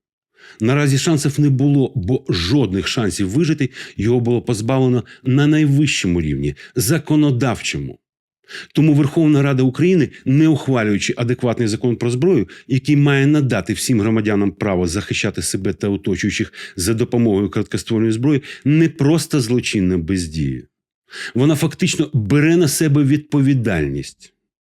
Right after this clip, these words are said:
Відповідальність не тільки за це, а за кожне вбивство чи каліцтво, в якій жертва була позбавлена можливості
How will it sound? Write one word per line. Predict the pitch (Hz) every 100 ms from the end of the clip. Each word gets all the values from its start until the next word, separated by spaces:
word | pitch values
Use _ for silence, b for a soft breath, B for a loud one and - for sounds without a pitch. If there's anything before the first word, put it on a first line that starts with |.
| _ _ B B B
Відповідальність | 110 143 165 156 160 147 143 151
не | 143
тільки | - 214 -
за | 151 147
це, | 143 127 -
а | 139
за | 143
кожне | 170 - 135 90 87
вбивство | 90 82 107 113 - 98
чи | - 113
каліцтво, | 117 156 175 143 117 B B
в | 98
якій | 123 135
жертва | 110 90 165 143
була | 117 127 127
позбавлена | - - 156 113 98 92 82 82
можливості | 85 104 135 190 165 147